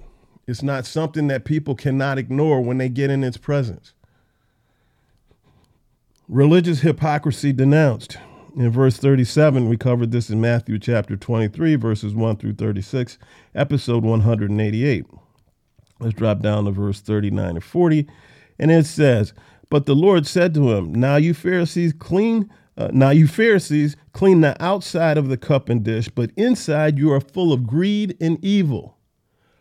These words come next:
Fools, didn't he who made the outside also make the inside?'" See, and so they were questioning Jesus with regard to him not doing his ceremonial washing of hands before the meal.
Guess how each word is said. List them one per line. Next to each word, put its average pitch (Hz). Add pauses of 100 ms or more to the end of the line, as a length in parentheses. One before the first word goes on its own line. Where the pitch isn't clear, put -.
(240)
Fools, 214 (1400)
didn't 190
he 226
who 185
made 165
the -
outside 120 (320)
also 196
make 170
the 220
inside?'" 220 (1300)
See, 185 (160)
and 147
so 190
they 202
were 170
questioning 196
Jesus 175
with 156
regard 151
to 127
him 180
not 139
doing 143
his 143
ceremonial 143
washing 123
of 107
hands 170
before 117
the 113
meal. 190